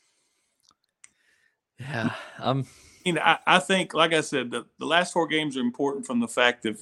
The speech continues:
Speaker 2: yeah, it'd be great to win a couple of 'em. But more importantly is this game, the Tennessee game, so far this year, yeah, we've lost every game by double digits in the conference,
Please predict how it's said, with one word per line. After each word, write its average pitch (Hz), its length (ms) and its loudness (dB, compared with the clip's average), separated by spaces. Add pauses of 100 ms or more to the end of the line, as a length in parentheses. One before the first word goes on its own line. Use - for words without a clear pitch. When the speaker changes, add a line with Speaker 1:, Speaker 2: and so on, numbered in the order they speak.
Speaker 2:
yeah, 120 100 2
it'd 113 100 0
be 113 80 0
great 120 360 2
to 120 80 -6
win 117 160 0
a 113 40 -10
couple 113 320 -2
of 113 220 0
'em. 110 180 -10 (520)
But 127 200 8
more 156 260 6
importantly 131 640 2
is 120 480 0 (340)
this 156 240 2
game, 151 460 2
the 123 100 -2
Tennessee 131 540 -2
game, 120 500 2 (480)
so 208 240 6
far 208 220 6
this 156 260 -2
year, 135 320 0
yeah, 131 280 -6
we've 135 200 -6
lost 139 340 0
every 127 220 -2
game 120 220 0
by 113 100 -2
double 113 300 -6
digits 110 400 -4
in 113 80 0
the 101 80 -4
conference, 104 600 2